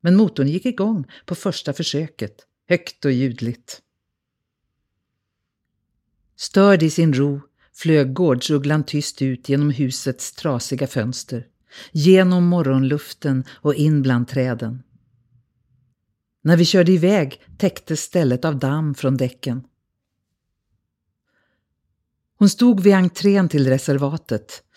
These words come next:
och de löjliga elefantbetarna kastade strimmor av morgonskugga över hennes ansikte. Hon höll det långa geväret vårdslöst i ena handen och släpade kolven i gruset när hon gick fram mot oss. "Ska vi inte lämna kvar det där, eller?"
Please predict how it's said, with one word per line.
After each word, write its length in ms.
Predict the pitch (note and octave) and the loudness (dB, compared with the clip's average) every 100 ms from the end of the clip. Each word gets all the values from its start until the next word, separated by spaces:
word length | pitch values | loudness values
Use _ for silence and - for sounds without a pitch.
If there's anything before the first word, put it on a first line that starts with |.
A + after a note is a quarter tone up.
| - - | -10 0
och 80 | |
de 160 | D#3+ D#3+ | 4 6
löjliga 460 | E3+ D3 C3 C#3 C3+ | 6 6 6 4 4
elefantbetarna 1040 | C#3 C#3 D#3+ A2+ C3 C3+ C#3+ - D3+ C3+ | 2 0 -2 -4 -4 -4 -4 -4 -4 -4
kastade 480 | - D#3 - C3 C3 | -6 -10 -6 -6 -6
strimmor 520 | - E3+ D#3 C3 C3+ | -6 -2 0 0 0
av 100 | C#3 | 0
morgonskugga 880 | D#3+ C3 A#2+ A#2+ - D3+ D3 C3+ A2 - - | -2 -2 -2 -4 -6 -6 -6 -6 -8 -12 -12
över 180 | C#3+ B2+ | -6 -2
hennes 280 | B2 A#2 C3 | -2 -2 -4
ansikte. 580 | B2+ G2+ A#2 - - A#2 _ _ _ _ _ _ _ _ - - | -4 -6 -10 -12 -12 -14 _ _ _ _ _ _ _ _ -20 -8
Hon 140 | E3+ D#3+ | 2 6
höll 200 | E3+ E3+ | 6 6
det 100 | F3 | 4
långa 260 | F3 C#3+ | 2 2
geväret 560 | D3+ D#3 C3 D3+ D#3 C#3+ | 2 2 0 -2 -4 -4
vårdslöst 760 | D#3+ D3 A#2+ - C3 C#3 - | -2 -2 -4 -4 -4 -4 -4
i 60 | D#3+ | -4
ena 180 | C3+ C#3 | -2 -2
handen 500 | C3 C3+ C3+ A#2 A#2 _ _ - - | -2 -4 -4 -6 -8 _ _ -20 -12
och 120 | C3 | -8
släpade 500 | - D#3+ B2 - C#3 | 0 2 2 0 -4
kolven 460 | D3 C#3 B2+ C3+ C3+ | -2 -2 -2 -2 -2
i 60 | C#3 | -2
gruset 580 | A#2 B2 - C3 - | -2 -2 -4 -6 -4
när 80 | B2+ | -2
hon 140 | C3 C3 | 0 0
gick 160 | B2+ | -2
fram 240 | - A2 A#2 | -6 -4 -2
mot 280 | G#2 G2+ | -4 -8
oss. 280 | G#2 - - _ _ _ _ _ _ _ _ _ _ _ _ _ _ _ _ _ | -10 -10 -12 _ _ _ _ _ _ _ _ _ _ _ _ _ _ _ _ _
"Ska 140 | - E3 | -2 0
vi 60 | |
inte 140 | E3 C#3+ | 2 2
lämna 240 | D#3 F#3+ | 2 0
kvar 300 | - A#3 C4+ | 0 0 0
det 80 | E3 | 0
där, 280 | B2 G#2 A#2 | -2 -4 -2
eller?" 280 | A2+ C#3+ | -2 -2